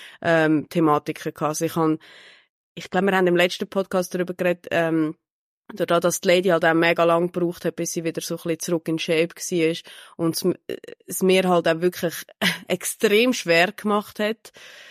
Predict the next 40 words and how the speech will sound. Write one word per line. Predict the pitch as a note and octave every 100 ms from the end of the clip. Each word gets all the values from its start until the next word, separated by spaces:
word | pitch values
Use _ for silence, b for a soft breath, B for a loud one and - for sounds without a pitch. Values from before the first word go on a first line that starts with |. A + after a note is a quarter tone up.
| B B -
Äh, | F3 E3+ E3
ich | E3+
meine, | F#3+ F3+
das | E3+ E3
Ross | F#3+ -
ist, | E3+ - - - -
heute | F3 A3+
vor | - F#3+
einem | E3
Jahr | D#3+ E3+ G#3
habe | E3 D#3
ich |
das | - D#3+
Ross | E3 E3+ -
nicht | F#3 D#3+
mehr | D#3+
können | D3+ D#3 D3+ D3 -
normal | D3+ D3+ D3+
angaloppieren. | D#3 G3 G#3+ G#3+ A3+ C#3+ C#3+
Und | D#3
ich | E3+
meine, | D#3 D3+ -
ich | D#3+
übertreibe | E3 E3 F3 E3+
nicht, | F#3+ F#3+
ich | D#3+
habe | D3
das | D#3
damals | E3 D#3+ D#3+
im | D#3+
Podcast | D#3+ - E3 -
erzählt, | - - F#3 D#3+
das |
ist | D#3
einfach | D#3 -
nicht | F3 F#3+ -
geil | - F3 F#3+
gewesen. | - - D3+
Und, | C#3 B B B B B B -
ähm, | E3 E3+ E3 D#3+ D#3 D3+ D3 C3+ -